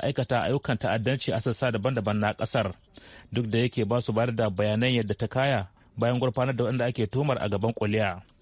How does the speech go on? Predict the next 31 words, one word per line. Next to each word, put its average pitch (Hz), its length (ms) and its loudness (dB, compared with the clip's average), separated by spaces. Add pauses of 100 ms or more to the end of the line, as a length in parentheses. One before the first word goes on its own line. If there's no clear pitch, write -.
(260)
Duk 190 160 0
da 160 100 0
yake 170 220 0
ayyukan 147 320 0
ta'addanci 147 560 -2
ba 117 160 2
tsayawa 131 320 2
suka 113 240 -2
yi 107 80 2
ba, 98 320 0 (320)
amma 107 260 0
dai 123 140 0
jami'an 117 340 0
tsaro 104 380 0
na 104 160 0
ci 127 160 -2
gaba 113 220 0
da 110 80 0
kame 127 260 0
waɗanda 120 320 0
suke 123 320 -4
tuhuma 120 380 0 (380)
da 110 80 0
hannu 127 300 0
ga 113 100 0
ayyukan, 101 540 -2 (240)
kamar 117 280 -2
kamen 117 300 0
wasu 123 200 -2
mutane 123 440 0
biyar 107 320 0